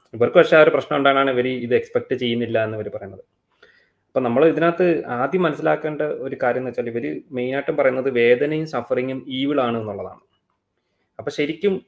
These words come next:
തീസം എന്നുള്ളത് ഐഡന്റിഫൈ ചെയ്യുന്ന ഈവിൾ വേദനയും സഫറിങ്ങും ഒന്നും അല്ല. ഏഹ്, തീസം ഐഡന്റിഫൈ ചെയ്യുന്ന ഈവിൾ എന്ന് പറയുന്നത് ഒരു കോൺഷ്യസ് എന്റിറ്റിയുടെ ഉദ്ദേശത്തോടു കൂടിയുള്ള ഒരു പ്രവൃത്തി മാത്രമാണ് തീസം ഈവിൾ ആയിട്ട് ഐഡന്റിഫൈ ചെയ്യുന്നത്. അവിടെ വേദനയുണ്ടോ വേദന ഇല്ലയോ എന്നൊന്നും ഈവിൾ നോക്കാറില്ല. നമ്മൾ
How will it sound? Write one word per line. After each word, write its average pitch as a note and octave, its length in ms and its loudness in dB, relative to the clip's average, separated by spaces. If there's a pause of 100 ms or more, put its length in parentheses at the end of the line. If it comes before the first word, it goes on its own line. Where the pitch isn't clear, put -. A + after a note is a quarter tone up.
തീസം E3+ 340 -2
എന്നുള്ളത് F3+ 380 0
ഐഡന്റിഫൈ E3 420 0
ചെയ്യുന്ന D#3 280 -2
ഈവിൾ C#3 320 -2
വേദനയും B2 420 2
സഫറിങ്ങും B2 400 -6
ഒന്നും A2 120 -6
അല്ല. F#2+ 260 -12 (640)
ഏഹ്, A#2+ 220 -14
തീസം D#3+ 320 -4
ഐഡന്റിഫൈ E3+ 360 2
ചെയ്യുന്ന D#3 280 -2
ഈവിൾ C#3 300 0
എന്ന് C#3 120 0
പറയുന്നത് A2+ 380 -4 (500)
ഒരു C3 120 -4
കോൺഷ്യസ് D3 560 -2
എന്റിറ്റിയുടെ D3+ 640 -2 (640)
ഉദ്ദേശത്തോടു C#3 800 0
കൂടിയുള്ള E3+ 340 2
ഒരു D3 100 0
പ്രവൃത്തി B2+ 400 -2
മാത്രമാണ് A2+ 480 -6 (380)
തീസം B2 360 -8
ഈവിൾ C3+ 280 -4
ആയിട്ട് C#3 160 0
ഐഡന്റിഫൈ G#2+ 240 -4
ചെയ്യുന്നത്. G#2+ 240 -12
അവിടെ A#2+ 80 2
വേദനയുണ്ടോ C#3+ 520 4
വേദന C#3 280 2
ഇല്ലയോ C#3 220 0
എന്നൊന്നും B2+ 380 -6
ഈവിൾ A#2+ 220 -8
നോക്കാറില്ല. G#2+ 400 -8
നമ്മൾ B2 220 -12